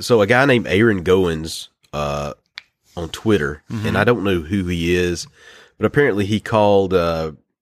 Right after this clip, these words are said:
Speaker 1: Disney's, uh, customer service line because he was, from, from what I can gather, looking at the backstory, he was planning a trip to Disney World that next day for some business stuff. And, uh,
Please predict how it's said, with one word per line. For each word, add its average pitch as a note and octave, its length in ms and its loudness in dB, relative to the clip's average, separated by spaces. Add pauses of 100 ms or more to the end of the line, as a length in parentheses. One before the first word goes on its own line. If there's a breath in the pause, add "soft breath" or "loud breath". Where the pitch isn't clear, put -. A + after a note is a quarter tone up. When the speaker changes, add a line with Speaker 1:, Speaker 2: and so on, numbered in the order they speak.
(720)
Speaker 1:
Disney's, E2 640 -2
uh, D2+ 480 -2 (1040)
customer D#2 400 -2
service D2+ 420 0
line C#2+ 340 -2
because D2 300 -4
he G2 80 0
was, E2 200 -2 (600 loud breath)
from, G2 300 -2
from A#2 180 2
what A#2+ 120 6
I A2 40 4
can F2 200 -2
gather, F2+ 460 4
looking F2 220 0
at D2 80 -6
the D2+ 60 -8
backstory, E2+ 560 -2
he F2+ 100 -2
was D#2+ 100 -6
planning F2 360 0
a C#2+ 60 -12
trip - 340 -2
to E2+ 100 -10
Disney F2+ 300 -4
World D#2+ 240 -2
that D#2 160 -4
next E2+ 300 0
day E2+ 280 2
for - 140 -6
some D#2 220 -6
business F2+ 360 0
stuff. - 500 0 (680 loud breath)
And, F2 340 0
uh, D#2+ 280 -4